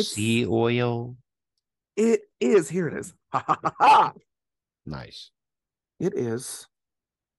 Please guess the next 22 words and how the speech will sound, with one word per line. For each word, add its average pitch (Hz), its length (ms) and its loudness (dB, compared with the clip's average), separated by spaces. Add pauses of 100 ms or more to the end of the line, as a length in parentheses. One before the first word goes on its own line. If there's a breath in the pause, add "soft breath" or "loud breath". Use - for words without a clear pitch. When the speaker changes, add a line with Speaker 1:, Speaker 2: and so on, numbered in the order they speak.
(140)
Speaker 2:
Oh, 135 80 -6
this 139 180 -6
one's 147 180 -8
called 92 400 -6
a - 40 -16
Tropical 123 500 -2
Bubba 139 380 -2
R 104 240 0
S - 180 -6
O. 107 240 -2 (1000 soft breath)
Um, 143 540 0 (1120)
it 202 120 6
is 226 280 6
like 208 240 4
a, 208 80 8
it's 196 260 2
a 190 120 4
goopy 202 540 -2
T 180 260 -2
H 147 220 -2
C 131 580 -10 (1040)
oil. 117 540 0